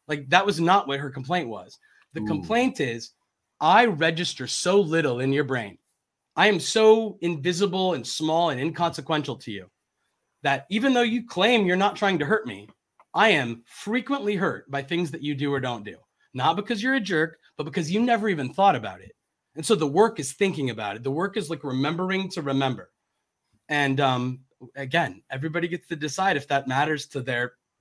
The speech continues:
Speaker 1: romantic partner or not. But in my experience, it, it's everything. Our, our, our capacity to accept responsibility for others' experience us.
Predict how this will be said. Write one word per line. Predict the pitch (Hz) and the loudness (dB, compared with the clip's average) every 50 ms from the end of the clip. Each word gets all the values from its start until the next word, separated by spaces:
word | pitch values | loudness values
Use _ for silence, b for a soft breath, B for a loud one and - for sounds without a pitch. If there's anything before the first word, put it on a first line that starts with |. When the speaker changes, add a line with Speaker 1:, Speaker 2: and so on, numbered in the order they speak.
| _ _ | _ _
Speaker 1:
romantic | 139 139 143 175 226 - - 139 | -4 0 2 2 2 0 -2 -4
partner | - 143 127 113 123 120 | -4 -4 -4 -4 -4 -6
or | 113 113 | -4 -2
not. | 113 113 123 131 127 | 0 0 0 0 0
But | 127 135 131 131 _ _ _ _ _ | -2 -4 -6 -8 _ _ _ _ _
in | - 120 | -8 -6
my | 123 135 151 | -4 -2 -4
experience, | 156 - - - - 131 156 156 120 120 131 135 135 - - - | -4 -6 -10 -10 -6 -4 -4 -2 -2 -4 -4 -6 -8 -12 -16 -16
it, | 117 - _ _ _ _ _ _ _ _ _ _ - | -18 -18 _ _ _ _ _ _ _ _ _ _ -18
it's | 120 - 104 | -10 -6 -4
everything. | 127 143 151 - - - - - - - b b b b b b b _ - | -4 -2 -2 -4 -6 -8 -14 -16 -18 -20 b b b b b b b _ -4
Our, | - 135 143 147 143 | -2 0 0 0 2
our, | 143 151 151 143 135 139 - | 2 2 2 2 0 -4 -6
our | 131 135 | -6 -6
capacity | 135 - 131 160 160 160 180 185 - 185 196 185 | -6 -6 0 4 4 4 4 4 0 -2 -2 -2
to | 147 120 | -2 -2
accept | 110 - - 170 165 - - | -4 -2 -2 -2 -2 -2 -6
responsibility | 180 - - 180 175 180 175 - 143 139 135 127 120 131 | -10 -4 0 0 0 0 0 -2 -2 0 0 0 -2 -4
for | 131 - 110 - - | -6 -8 -10 -6 -2
others' | 135 143 156 156 170 156 127 | 0 2 2 2 0 -2 -4
experience | 117 - - - - - 151 147 135 123 113 101 101 - - | -6 -8 -8 -8 -2 0 2 2 2 0 -2 -6 -10 -10 -12
us. | 101 - - - - | -12 -12 -14 -16 -18